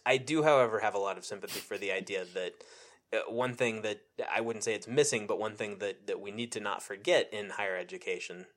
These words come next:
in education in general, is the teaching of how to do things. <laughs> You know, um,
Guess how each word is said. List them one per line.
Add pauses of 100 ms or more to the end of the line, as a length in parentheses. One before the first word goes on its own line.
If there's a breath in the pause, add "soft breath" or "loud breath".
in
education
in
general,
is (100)
the
teaching
of
how
to
do
things.
<laughs> (520 loud breath)
You
know, (460 loud breath)
um,